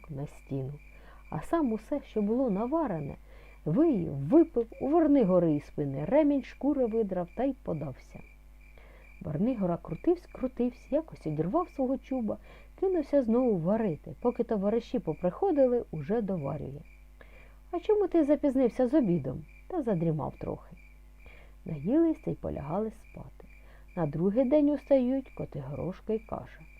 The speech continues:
"Ну, тепер ти, Вернидубе, зоставайся, а ми підемо на полювання". З Вернидубом та сама історія трапилася, але він теж не зізнався товаришам. На третій день зостався Крутивус,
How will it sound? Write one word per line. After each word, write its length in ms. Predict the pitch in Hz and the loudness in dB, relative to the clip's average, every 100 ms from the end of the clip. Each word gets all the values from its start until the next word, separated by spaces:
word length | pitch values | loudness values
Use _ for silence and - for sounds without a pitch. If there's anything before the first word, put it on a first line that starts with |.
| - - - - - | -20 -20 -20 -14 -10
"Ну, 120 | 151 | -8
тепер 440 | - - 202 269 | -8 2 4 4
ти, 180 | - 285 | 4 4
Вернидубе, 760 | 269 269 262 240 240 233 226 | 4 2 2 2 2 0 0
зоставайся, 880 | 208 180 220 247 156 147 143 - - - - - - | 0 -2 0 -2 0 -2 -4 -10 -18 -18 -20 -20 -10
а 140 | - | -4
ми 200 | 160 233 | 2 2
підемо 460 | 285 190 143 151 139 | 2 0 -2 -4 -4
на 160 | 147 226 | -4 -4
полювання". 720 | 208 170 147 139 143 143 143 - - - - - - - - - | -2 -4 -4 -6 -8 -10 -14 -18 -20 -20 -20 -20 -20 -20 -20 -14
З 60 | - | -4
Вернидубом 840 | 147 156 143 139 135 294 285 269 262 | 0 0 -2 -4 -4 -2 -2 -2 -2
та 220 | 277 381 | 0 0
сама 380 | - 302 247 233 | 0 0 0 0
історія 580 | 220 - 160 151 147 | -4 -2 0 0 -2
трапилася, 720 | 147 156 147 - 71 - - - - - - - | -6 -8 -10 -8 -10 -10 -12 -18 -18 -20 -14 0
але 280 | 202 190 202 | 2 4 4
він 160 | 311 | 2
теж 260 | 285 247 277 | 2 2 2
не 180 | 294 240 | 2 2
зізнався 580 | 214 170 175 226 - | 0 0 0 -2 -8
товаришам. 640 | 220 208 196 196 - 147 139 139 - - - - - - - - - 165 | -8 -6 -4 -6 -10 -14 -12 -16 -20 -20 -20 -20 -20 -20 -20 -20 -8 -2
На 100 | 156 | 0
третій 380 | 170 165 165 | 4 4 4
день 340 | 143 160 226 220 | 2 2 0 0
зостався 580 | 156 143 - 151 - 156 | -2 -2 0 0 0 -4
Крутивус, 600 | - 151 175 135 123 | -4 0 0 0 -6